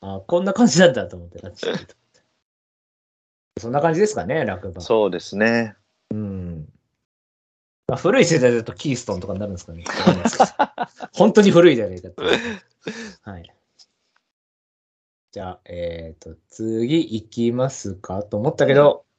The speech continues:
Speaker 2: うん。
Speaker 1: い-、ドイツ中は以上かな？
Speaker 2: はい。
Speaker 1: と、あ、い-、あ、また、またありました。えーと、
Speaker 2: うん。
Speaker 1: ラジオネーム月光さん。
Speaker 2: お。
Speaker 1: えー、拓也さん、ブライトさん、こんばんは。
Speaker 2: はいはい。
Speaker 1: 山ラジ九周年おめでとうございます。
Speaker 2: うん、どうもどうも。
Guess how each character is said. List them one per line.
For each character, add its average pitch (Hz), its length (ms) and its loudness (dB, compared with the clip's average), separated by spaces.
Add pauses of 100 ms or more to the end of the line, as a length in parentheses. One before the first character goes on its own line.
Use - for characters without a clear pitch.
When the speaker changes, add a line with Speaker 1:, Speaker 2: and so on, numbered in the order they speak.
(240)
Speaker 2:
う - 40 -20
ん。 - 40 -20
Speaker 1:
い-、 - 80 -20 (580)
ド 131 100 0
イ 143 100 0
ツ 156 200 4
中 151 160 4
は 143 180 8
以 147 100 0
上 160 120 4
か - 100 -2
な？ - 160 -6 (320)
Speaker 2:
は 156 220 2
い。 - 120 -6 (1300)
Speaker 1:
と、 117 200 -2
あ、 - 340 4
い-、 180 140 -2 (280)
あ、 127 220 -4
ま 151 140 -6
た、 - 240 -8
ま - 140 -6
た 131 100 4
あ 123 40 2
り 120 60 0
ま 117 80 -4
し - 60 -16
た。 - 200 -14
え 110 120 -8
ー 107 40 -8
と、 - 140 -2
Speaker 2:
う 104 60 6
ん。 104 120 2 (420)
Speaker 1:
ラ 156 100 4
ジ 202 80 6
オ 247 40 8
ネ 233 60 6
ー 175 40 4
ム 131 40 -2
月 127 120 0
光 143 160 -2
さ 135 100 -4
ん。 120 140 -8 (420)
Speaker 2:
お。 180 200 2 (540)
Speaker 1:
え 254 120 8
ー、 254 40 4
拓 269 160 2
也 302 100 4
さ 262 60 6
ん、 147 60 2
ブ 143 80 2
ラ 160 60 6
イ - 20 2
ト 160 60 -2
さ 110 100 -4
ん、 92 40 -10
こ 98 100 -8
ん - 20 -6
ば 120 100 0
ん 120 40 2
は。 135 280 2 (160)
Speaker 2:
は - 160 -2
い 180 60 -2
は 123 80 -10
い。 85 120 -14 (340)
Speaker 1:
山 147 120 -2
ラ 190 80 4
ジ 180 160 0
九 180 160 6
周 170 140 2
年 123 100 -2
お 107 60 -4
め 135 80 0
で 143 40 -4
と 147 100 0
う - 20 0
ご 139 80 -4
ざ 135 80 0
い 131 40 4
ま 123 460 -2
す。 - 220 -12
Speaker 2:
う - 20 -6
ん、 104 220 -8
ど 90 140 -4
う 85 40 -8
も 82 100 -10
ど 80 80 -6
う 78 40 -8
も。 73 280 -12